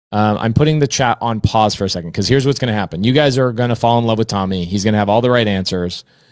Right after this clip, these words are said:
Um, and you're gonna say, "What's the link to go work with these guys?" The link is right there. It's called start with prime dot com. Okay.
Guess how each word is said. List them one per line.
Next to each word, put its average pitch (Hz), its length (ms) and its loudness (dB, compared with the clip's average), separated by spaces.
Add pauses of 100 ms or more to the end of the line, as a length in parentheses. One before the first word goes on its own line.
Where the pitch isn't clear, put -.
(500)
Um, 104 400 0
and 120 140 0
you're 117 80 2
gonna 113 140 2
say, 107 160 2
"What's 120 320 0
the 131 100 0
link 113 340 0
to 117 120 -4
go 110 180 2
work 101 240 -2
with 92 80 -4
these 87 180 -6
guys?" - 420 -8 (1400)
The 113 60 -2
link 127 200 2
is 135 120 2
right 113 160 2
there. 90 140 -2
It's - 100 -8
called 95 300 -4
start - 560 0 (160)
with 113 340 0 (160)
prime 101 460 -2 (100)
dot - 260 -4
com. - 320 -10 (360)
Okay. 110 240 0